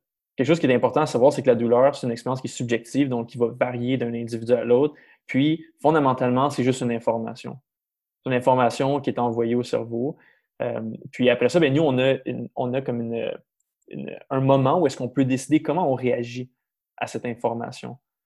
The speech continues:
Donc, des fois, des gens, ils vont comme se mettre à, à capoter ou à la redouter,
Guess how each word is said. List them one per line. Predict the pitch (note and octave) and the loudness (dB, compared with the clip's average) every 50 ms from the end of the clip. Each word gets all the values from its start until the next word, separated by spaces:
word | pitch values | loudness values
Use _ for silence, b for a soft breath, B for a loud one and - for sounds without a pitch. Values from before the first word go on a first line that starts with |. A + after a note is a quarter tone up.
| _ _ - | _ _ -6
Donc, | - B2 A#2+ A#2 | -4 -2 0 0
des | B2 | 0
fois, | - D#3 E3+ | 4 4 4
des | C#3 B2+ A#2+ | 4 2 0
gens, | A2+ B2 C3+ | 0 -2 -4
ils | D3+ C3 | -4 -4
vont | A#2 A#2+ A#2+ A2+ | -4 -4 -4 -4
comme | - A#2 A2+ | -6 -6 -6
se | - A#2+ | -6 -6
mettre | A#2+ B2+ B2+ B2+ A#2+ | -6 -6 -4 -4 -4
à, | - - - - | -4 -4 -8 -10
à | - - | -10 -10
capoter | - A#2+ - - A#2 A2+ - B2+ B2 C3 C3 | -10 -4 0 0 0 0 0 -4 -2 -2 -2
ou | B2 A#2+ A#2+ - | -2 -4 -4 -4
à | - - | -4 -4
la | B2+ A#2+ | -4 -4
redouter, | A2+ C3 C3+ B2 C3 C3 C3+ - C#3 B2+ B2+ C3 C3+ | -2 -2 0 0 0 -2 -2 0 0 0 0 -2 -4